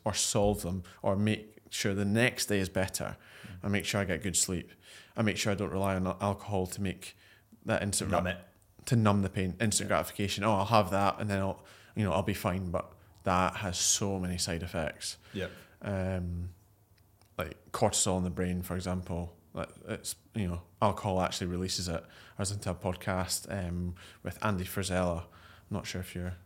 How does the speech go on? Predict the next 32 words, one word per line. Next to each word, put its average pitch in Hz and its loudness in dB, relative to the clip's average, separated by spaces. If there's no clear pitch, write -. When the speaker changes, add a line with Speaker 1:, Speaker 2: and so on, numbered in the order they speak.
Speaker 1:
um, 87 -6
aware 95 -2
of 92 -6
him, 92 -4
and 95 -8
he 98 -2
was 90 -2
just - -4
talking 98 -2
about 80 -4
the, - -8
the 90 -2
impact 95 -6
of 85 -6
alcohol, 90 -4
and 80 -6
it's - -12
just, - -6
it 95 -6
is - -10
crazy. 71 -10
Speaker 2:
Yeah. 87 -8
Speaker 1:
Um, 95 -6
and 107 0
I 98 4
think 95 -4
a 98 0
lot 98 4
of - -8
people 98 -2
resort 95 2
to 90 0